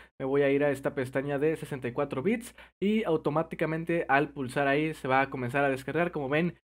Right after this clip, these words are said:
ya se descargó. Lo único que hay que hacer es irnos a donde se haya descargado, le damos clic derecho,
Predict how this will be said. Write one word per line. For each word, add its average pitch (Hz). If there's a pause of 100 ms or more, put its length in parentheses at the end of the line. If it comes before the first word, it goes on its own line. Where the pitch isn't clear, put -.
(100)
ya 165
se 170
descargó. 170
Lo 175
único 170
que -
hay 170
que 156
hacer 156
es 151
irnos 185
a 180
donde 135
se 131
haya 156
descargado, 156
le 151
damos 151
clic 175
derecho, 196